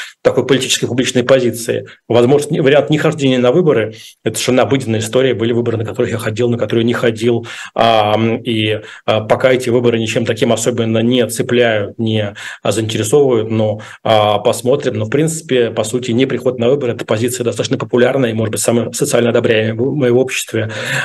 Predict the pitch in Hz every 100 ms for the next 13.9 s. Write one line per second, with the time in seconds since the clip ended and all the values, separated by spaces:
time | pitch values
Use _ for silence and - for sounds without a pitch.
0 | - 104 104 110 110 110 127 156 - 127
1 | 127 123 113 127 127 117 - 120 120 110
2 | 113 113 113 117 117 120 110 - 110 -
3 | 113 110 110 110 120 110 117 113 110 107
4 | - 107 - 113 113 113 107 110 110 -
5 | - - - - 107 101 104 101 113 110
6 | 143 131 127 120 147 - 117 113 123 117
7 | 160 160 117 107 - - - - 117 110
8 | 110 107 104 98 123 113 147 123 135 113
9 | 107 123 143 117 123 131 131 131 123 117
10 | 117 117 117 117 135 139 - - - 113
11 | 110 110 123 110 110 123 120 107 104 -
12 | - 107 110 110 107 57 57 57 - -
13 | - - 123 - 131 139 139 135 -